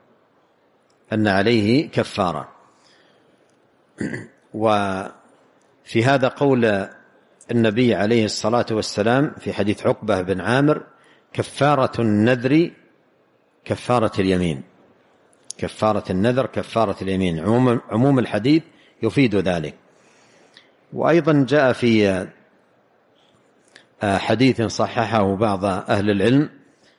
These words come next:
عن ابن عباس رضي الله عنهما عن النبي صلى الله عليه وسلم قال: "النذر نذران،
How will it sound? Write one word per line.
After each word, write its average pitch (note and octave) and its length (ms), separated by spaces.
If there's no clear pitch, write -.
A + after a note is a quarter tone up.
عن A2 140
ابن A2+ 160
عباس G#2 540
رضي F#2+ 300
الله F#2+ 460
عنهما A#2+ 640
عن G#2+ 220
النبي G#2 440
صلى G#2+ 280
الله G#2 180
عليه G2 300
وسلم C#3 680
قال: B2+ 240
"النذر C#3+ 680
نذران، G2+ 440